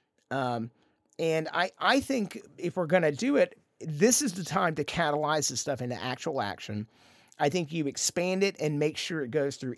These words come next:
any, um, unauthorized, uh, uh, violations in use. And some of the states have done some of their own things. I think New York has a law that maybe, but it's like a thousand dollar fine. I mean, for these people doing this stuff, I mean, millions of views, I mean, they probably monetize this into something, right?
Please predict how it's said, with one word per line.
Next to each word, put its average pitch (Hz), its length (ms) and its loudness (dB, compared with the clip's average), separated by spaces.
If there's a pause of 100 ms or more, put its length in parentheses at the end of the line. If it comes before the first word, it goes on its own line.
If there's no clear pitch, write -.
any, 185 420 4 (580)
um, 139 260 2 (100)
unauthorized, 160 1300 4
uh, 120 280 2 (560)
uh, 110 400 -2
violations 151 800 2
in 143 100 -2
use. 151 320 -2
And 185 180 0
some 302 240 6
of 427 80 8
the 392 80 8
states 196 420 0
have 165 120 -2
done 156 240 2
some 151 140 -2
of 135 80 -4
their 135 100 -2
own 131 140 -4
things. 160 480 -2 (280)
I - 80 0
think 160 160 2
New 165 120 0
York 190 280 4
has 165 200 4
a 165 60 0
law 151 360 6
that 139 160 2
maybe, 151 460 -2 (420)
but - 80 6
it's 508 100 2
like 508 120 2
a 415 40 2
thousand 403 420 4
dollar 359 200 6
fine. 311 560 0 (320)
I 233 100 4
mean, 254 160 4
for 254 120 0
these 294 180 2
people 370 240 4
doing 196 320 2
this 311 160 0
stuff, 339 480 0
I 185 60 6
mean, 185 320 6
millions 240 460 6
of 175 80 2
views, 247 600 0
I 190 60 2
mean, 202 160 6
they 214 80 8
probably 220 320 4
monetize 202 640 2
this 98 180 -6
into 92 160 -6
something, - 480 -10
right? 165 260 -6